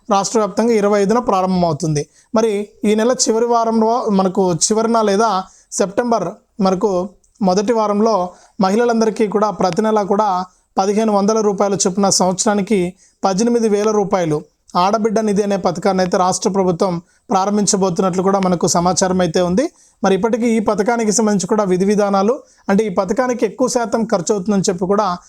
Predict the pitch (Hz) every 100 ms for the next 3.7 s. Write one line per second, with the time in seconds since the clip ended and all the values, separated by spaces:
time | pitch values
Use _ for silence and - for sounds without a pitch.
0 | - _ 185 185 185 180 180 202 208 196
1 | 180 196 196 185 180 185 175 170 165 233
2 | - _ - 185 202 233 226 202 185 -
3 | 214 202 214 208 185 175